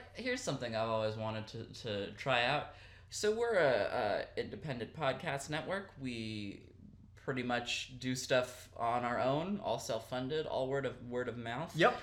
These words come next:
Speaker 1: We are also looking to expand our network. So if you have, uh, the sustainability to record your own shows and stuff, send us a pitch.
Speaker 2: Absolutely. You can email us at majorcasts at gmail dot com.
Speaker 1: Media Majors Podcast at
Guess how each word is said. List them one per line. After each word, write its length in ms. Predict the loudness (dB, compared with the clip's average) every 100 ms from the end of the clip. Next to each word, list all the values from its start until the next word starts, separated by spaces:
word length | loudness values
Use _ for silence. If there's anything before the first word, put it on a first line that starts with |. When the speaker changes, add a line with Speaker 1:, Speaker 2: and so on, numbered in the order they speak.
| -8 -4
Speaker 1:
We 160 | 4 8
are 200 | 10 10
also 540 | 10 10 8 2 2
looking 280 | 2 0 0
to 140 | -2 -4
expand 420 | -4 -4 -4 -4
our 80 | -4
network. 520 | -4 -2 -2 -2 -2
So 240 | 2 2
if 240 | 2 -2 -2
you 160 | -4
have, 560 | -2 2 6 6 2 -4 -10 -18 -20 -6
uh, 500 | 0 2 2 2 2 0
the 60 | -2
sustainability 760 | -2 2 4 4 6 4 4 2
to 60 |
record 440 | 0 0 0 0 0
your 120 | -2
own 160 | 0
shows 260 | 0 -2 -2
and 80 | -6
stuff, 340 | -6 -6 -8
send 240 | -6 -4 -4
us 120 | -4
a 40 |
pitch. 380 | -2 -2 0 4 6
Speaker 2:
Absolutely. 760 | 6 4 4 6 6 4 2 -2 -12 -20 -20 -20 -8 0
You 120 | 2
can 160 | 4 6
email 280 | 8 10
us 200 | 8 8 6
at 280 | 10 10 8 2 -4
majorcasts 1080 | 4 6 6 4 0 2 6 6 4 -2 -4
at 340 | 0 0 0 -6
gmail 480 | -2 0 2 0 0
dot 260 | -4 -6
com. 180 | -10 -6
Speaker 1:
Media 200 | -4 -4
Majors 260 | -6 -8 -10 -8
Podcast 520 | -8 -8 -12 -12 -14
at 120 | -14